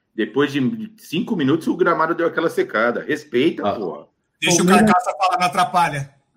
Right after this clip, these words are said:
Speaker 4: Palmeiras não tem essa tradição, pelo menos não tinha essa tradição, né, de revelar molecada aos meus olhos. E o ano passado revelou bastante moleque aí. Vocês falaram de um Ver-, vocês falaram alguns aí, eu lembrei do Veron também.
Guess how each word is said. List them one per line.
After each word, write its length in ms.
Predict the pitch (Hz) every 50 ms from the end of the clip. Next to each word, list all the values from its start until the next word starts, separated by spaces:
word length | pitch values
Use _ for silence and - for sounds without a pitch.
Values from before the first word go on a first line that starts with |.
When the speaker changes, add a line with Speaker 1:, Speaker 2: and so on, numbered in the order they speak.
| _ _ _ _ _ _
Speaker 4:
Palmeiras 400 | - 190 220 185 202 220 226 208
não 100 | 220 208
tem 120 | 208 226 220
essa 160 | 220 214 196
tradição, 400 | 202 196 190 190 - - 190 190
pelo 100 | 190 185
menos 140 | 196 202 202
não 180 | 208 190 180
tinha 300 | 170 - - 208 214 196
essa 160 | 156 - 156
tradição, 560 | 143 156 160 143 127 - - 175 185 180 175 160
né, 180 | 170 180 175
de 140 | 147 151 147
revelar 600 | 135 156 147 143 156 151 151 151 143 135 127 123
molecada 720 | 127 139 143 143 143 135 127 - 147 151 165 165 156 151
aos 300 | 139 131 131 131 127 117
meus 200 | 131 139 135 123
olhos. 420 | 131 135 147 170 190 202 190 - - _ _ _ _ _ _ _ _ -
E 120 | 156 156
o 80 | 156 175
ano 140 | 190 202 196
passado 340 | 190 175 175 - 180 180 180
revelou 320 | 180 180 175 180 180 185
bastante 440 | 180 170 160 - 175 190 190 - -
moleque 360 | 175 160 160 165 165 - -
aí. 360 | 143 151 180 196 185 170 151 143
Vocês 240 | - - 156 131
falaram 260 | - - - 160 156 147
de 80 | 160
um 100 | 165 160
Ver-, 320 | 139 156 151 151 151 - -
vocês 180 | - 160 156 -
falaram 320 | - 156 151 156 160 160
alguns 300 | 151 143 143 170 165 139
aí, 180 | 147 151 170 175
eu 120 | 170 160
lembrei 340 | 147 151 151 147 139 156 160
do 100 | 151 143
Veron 420 | 135 147 139 139 151 170 190 175 135
também. 520 | - 135 131 143 160 185 196 196 196 -